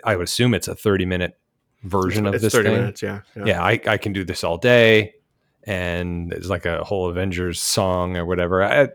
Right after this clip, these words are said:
Speaker 1: I think it's, I mean,
Speaker 2: I think the,
Speaker 1: hopefully
Speaker 2: the
Speaker 1: it's
Speaker 2: big,
Speaker 1: fun.
Speaker 2: I think the big news about it is mainly that the Hyperion Theater is open again. It hasn't
Speaker 1: And it's
Speaker 2: been
Speaker 1: part of
Speaker 2: in a
Speaker 1: Avengers
Speaker 2: very long
Speaker 1: Campus
Speaker 2: time.
Speaker 1: now?
Speaker 2: Uh, I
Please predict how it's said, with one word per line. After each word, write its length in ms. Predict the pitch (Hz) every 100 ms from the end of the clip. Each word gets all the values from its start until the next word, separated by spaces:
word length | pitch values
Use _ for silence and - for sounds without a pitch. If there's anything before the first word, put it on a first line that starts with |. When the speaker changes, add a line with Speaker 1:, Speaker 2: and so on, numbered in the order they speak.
| 117
Speaker 1:
I 40 |
think 180 | 131 165
it's, 260 | - - -
I 60 | 110
mean, 200 | 92 87 _ _ _ 202
Speaker 2:
I 40 |
think 180 | 269 339
the, 60 | 190
Speaker 1:
hopefully 280 | 170 180
Speaker 2:
the 60 | 147
Speaker 1:
it's 20 |
Speaker 2:
big, 60 | 170
Speaker 1:
fun. 200 | 135 98 _ _ -
Speaker 2:
I 60 |
think 180 | 208 220
the 80 | 196
big 400 | 147 151 139 135 -
news 400 | 135 139 131 127
about 300 | 117 117 110
it 180 | 110 -
is 140 | 107
mainly 460 | 113 120 123 120 117
that 320 | 110 101 -
the 100 | 117
Hyperion 540 | 123 117 131 127 127
Theater 400 | 123 120 113 110
is 180 | 107 113
open 280 | 110 98 101
again. 360 | 104 65 92 - _ _ - _
It 80 | 104
hasn't 320 | 117 110 110
Speaker 1:
And 80 | 104
it's 120 | 104
Speaker 2:
been 100 | 101
Speaker 1:
part 200 | 113 101
of 80 | 98
Speaker 2:
in 60 | 113
a 20 |
Speaker 1:
Avengers 260 | 104 107 98
Speaker 2:
very 100 | 120
long 100 | 110
Speaker 1:
Campus 280 | 113 110 113
Speaker 2:
time. 280 | 127 123 123 - _ _
Speaker 1:
now? 60 | 131
Speaker 2:
Uh, 560 | 131 131 131 127 127 - -
I 160 | 139